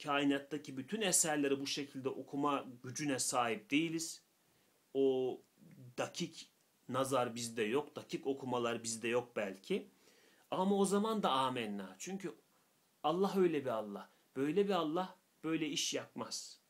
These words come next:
Yani bizim suizannımız da gördüğümüz gibi, kasır fehmimiz de gördüğümüz gibi eylemez. Bunun mutlaka bir derinliği vardır diye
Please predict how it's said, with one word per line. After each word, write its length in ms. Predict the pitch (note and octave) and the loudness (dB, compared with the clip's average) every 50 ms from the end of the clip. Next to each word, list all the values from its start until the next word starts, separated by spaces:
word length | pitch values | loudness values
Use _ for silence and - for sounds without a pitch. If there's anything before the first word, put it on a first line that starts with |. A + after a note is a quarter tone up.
| _ _ _ _ _ _ _ - | _ _ _ _ _ _ _ -10
Yani 300 | A#2 A2+ A2 A2 G#2+ G#2 - - _ _ _ _ | -8 -6 -6 -6 -6 -8 -12 -16 _ _ _ _
bizim 400 | - A#2+ A2+ B2 C#3 B2+ A#2+ - - - _ _ _ _ | -10 -8 -2 -2 -2 -2 -2 -6 -14 -20 _ _ _ _
suizannımız 1000 | - - - - C#3+ C#3 C3+ B2+ B2+ C#3 C3 C3 C3 C3 C3+ C#3 D3 C#3 B2+ B2+ | -16 -10 -2 2 4 4 4 4 4 2 2 2 2 2 2 2 2 0 0 0
da 60 | B2 | 0
gördüğümüz 720 | A#2+ A#2+ B2+ B2+ C3 A#2+ A#2+ C3 B2+ C#3 C#3+ C3+ B2+ B2+ | 0 0 0 0 0 -2 -2 0 2 2 2 0 -2 -4
gibi, 300 | B2 A2+ A2 A2 G#2 - - _ _ | -4 -4 -4 -4 -6 -6 -14 _ _
kasır 400 | - - - B2+ - - D#3 C#3 | -16 -12 -10 -8 -6 -6 -6 -6
fehmimiz 560 | C3 - C3+ A#2+ B2 C3 C3 C3 C#3 B2+ B2 | -4 -2 -2 -2 0 -2 0 0 -2 -2 -2
de 80 | B2+ B2 | -4 -4
gördüğümüz 600 | A#2+ B2 B2+ B2 B2 A#2+ A#2+ B2+ C3+ C#3+ C3+ C3 | -2 -2 -2 -2 -2 -2 -2 -2 -2 -2 -2 -2
gibi 180 | - A#2+ A#2 D3 | -6 -4 -2 -2
eylemez. 720 | - - C3 C3 B2+ B2+ B2 B2 C3 B2 A2+ - - - - - _ _ _ _ - | -2 0 0 0 0 0 0 0 0 -2 -2 -4 -8 -12 -14 -20 _ _ _ _ -4
Bunun 180 | B2+ C3+ C#3+ | 0 2 2
mutlaka 600 | C#3+ E3 G3+ G3 - - D3 - - D3+ C#3 C3+ | 2 2 -2 -4 -4 -6 -6 -4 0 0 0 2
bir 200 | C#3 C#3 B2+ A#2 | 2 0 0 0
derinliği 540 | B2 C3 C3 C3+ C3+ C3+ C3 C3+ C3 C3 B2+ | 0 0 2 2 2 2 2 2 0 0 2
vardır 460 | C3+ C#3+ C#3+ C#3 B2 A#2 A#2+ G#2+ G#2 | 4 4 4 4 2 0 -6 -6 -4
diye 260 | C3 D3 F3 F#3+ F#3+ | 0 0 0 0 0